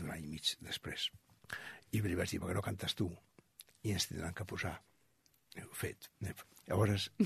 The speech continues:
allò que va començar com un concert, eh, vam anar, eh, cercant artistes, perquè el Josep va dir, «Escolta, per no fer una cosa,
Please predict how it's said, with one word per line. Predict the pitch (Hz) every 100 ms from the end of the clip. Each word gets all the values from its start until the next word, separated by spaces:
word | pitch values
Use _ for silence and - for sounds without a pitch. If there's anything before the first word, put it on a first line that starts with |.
| 139 -
allò | 95 101
que | 107 104
va | 95
començar | 98 92 - 95 87 - - -
com | 92 87 -
un | 120
concert, | 101 104 95 120 107 117 - - - - - -
eh, | 101 101 92 - - 95
vam | 107 107 107
anar, | 104 110 113 92 - 87 87
eh, | -
cercant | - 104 95 110 101
artistes, | 90 139 131 - 117 113
perquè | 90
el | 87
Josep | 92 87
va | 95
dir, | 87
«Escolta, | - 131 104
per | 95 87
no | 101
fer | 110
una | 104
cosa, | 101 101 101